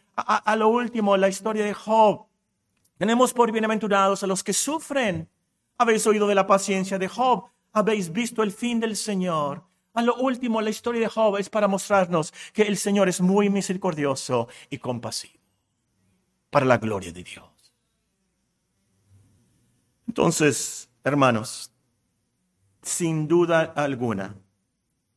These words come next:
todo sucede en tu vida por la voluntad de Dios. Todo, absolutamente todo. Dios lo permite. Y subrayen eso los que apuntan.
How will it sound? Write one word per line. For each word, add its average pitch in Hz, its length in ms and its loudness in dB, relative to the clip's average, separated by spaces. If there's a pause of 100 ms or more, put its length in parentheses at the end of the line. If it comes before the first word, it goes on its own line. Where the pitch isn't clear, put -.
(720)
todo 180 320 4
sucede 143 800 -4 (440)
en 185 200 2
tu 180 140 0
vida 110 520 -4 (280)
por 143 200 0
la 127 100 2
voluntad 120 840 -2 (120)
de 110 140 -4
Dios. - 720 -12 (600)
Todo, 143 500 0
absolutamente 117 960 -2 (200)
todo. 95 320 -6 (840)
Dios 170 300 0
lo 160 460 2 (760)
permite. 139 580 -4 (200)
Y - 80 -6
subrayen 208 460 0
eso 151 320 -2
los 127 200 -2
que 131 80 -2
apuntan. 107 580 -6